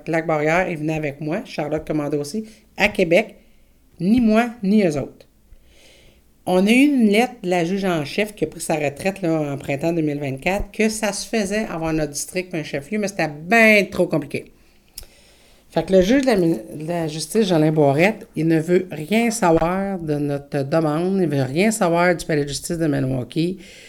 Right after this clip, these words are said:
Il est borné, puis je peux pas croire que François Legault laisse faire ça. Parce qu'en politique, ça l'arrive qu'on n'aime pas des gens. Ça l'arrive qu'on n'aime pas des partenaires.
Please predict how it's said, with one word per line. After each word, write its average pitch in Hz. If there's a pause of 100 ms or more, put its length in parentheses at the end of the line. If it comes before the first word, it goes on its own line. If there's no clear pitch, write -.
(480)
Il 151
est 143
borné, 185 (160)
puis 156
je - (500)
peux 180
pas 226
croire 196
que 165
François 180
Legault 180
laisse 170
faire 156
ça. - (680)
Parce 170
qu'en 214
politique, 240
ça 175
l'arrive 175
qu'on 156
n'aime 131
pas 139
des 127
gens. 131 (320)
Ça 175
l'arrive 196
qu'on 147
n'aime 139
pas 143
des 139
partenaires. 135